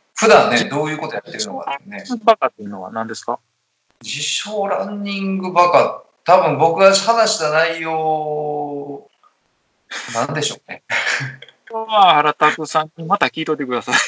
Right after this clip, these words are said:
Speaker 1: はい、はい。聞いときます。
Speaker 2: 聞いといてください。
Speaker 1: で、えー、エッヘンブルマさんですね。
Speaker 2: エッヘンブルマさん。はい。
Speaker 1: えー、サイの国、チル美学、じわじわ来るわーと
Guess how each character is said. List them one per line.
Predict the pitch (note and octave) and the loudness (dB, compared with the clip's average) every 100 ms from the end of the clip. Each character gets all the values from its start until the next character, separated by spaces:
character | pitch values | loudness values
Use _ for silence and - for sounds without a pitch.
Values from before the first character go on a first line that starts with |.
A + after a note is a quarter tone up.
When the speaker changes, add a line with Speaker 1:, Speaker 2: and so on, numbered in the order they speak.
| - _ _ _ - | -6 _ _ _ 2
Speaker 1:
は | D#3+ | 6
い、 | D#3 C#3+ | 6 4
は | D#3 | 2
い。 | D3 - _ _ | 0 0 _ _
聞 | C#3 | -10
い | C3+ | -6
と | C#3+ | -6
き | C3 | -4
ま | B2 | -6
す。 | - - _ _ - D3+ D3 - | -8 -16 _ _ -18 -16 -16 -10
Speaker 2:
聞 | |
い | D3+ | -4
と | |
い | |
て | D3 | -4
く | B2 - | -4 -10
だ | - _ - | -20 _ -10
さ | - - G3 | -8 -6 -6
い。 | E3 _ _ - | -6 _ _ -4
Speaker 1:
で、 | C3+ | 0
え | C3+ C#3 C3 B2 A#2+ F3 - | 0 0 0 2 2 2 2
ー、 | |
エ | G#3+ | 2
ッ | A3 | 2
ヘ | D3+ | 2
ン | |
ブ | C#3+ | -2
ル | D3 | 0
マ | A#2+ | 0
さ | - F#2+ | 0 -4
ん | - | -6
で | |
す | - | -8
ね。 | A2+ | 2
Speaker 2:
エ | B2 B2 B2 _ _ _ _ _ - | 2 2 -2 _ _ _ _ _ -10
ッ | |
ヘ | D3+ | -8
ン | C#3 | -2
ブ | C3+ | -2
ル | |
マ | B2+ | -2
さ | G2+ G2+ _ - | -4 -8 _ -4
ん。 | |
は | A2+ | -4
い。 | - _ _ _ _ | -4 _ _ _ _
Speaker 1:
え | A2+ A2+ G#2+ | -4 -2 0
ー、 | |
サ | - G3 | 2 4
イ | G3+ | 4
の | D#3+ | 2
国、 | - C3+ A#2+ A#2 - | 0 -4 -4 -6 -4
チ | - D3 | -4 -2
ル | E3+ | -2
美 | E3+ | 2
学、 | D#3+ D3 - - _ _ - | 4 4 0 -12 _ _ -16
じ | A2+ C#3+ | -4 0
わ | D3+ | 2
じ | D3+ | 2
わ | C#3+ B2+ A2 | 2 0 -2
来 | |
る | B2+ | -4
わ | C3 C3+ C3+ C3+ | 0 2 4 2
ー | |
と | F#2+ F#2+ - | 0 -4 -8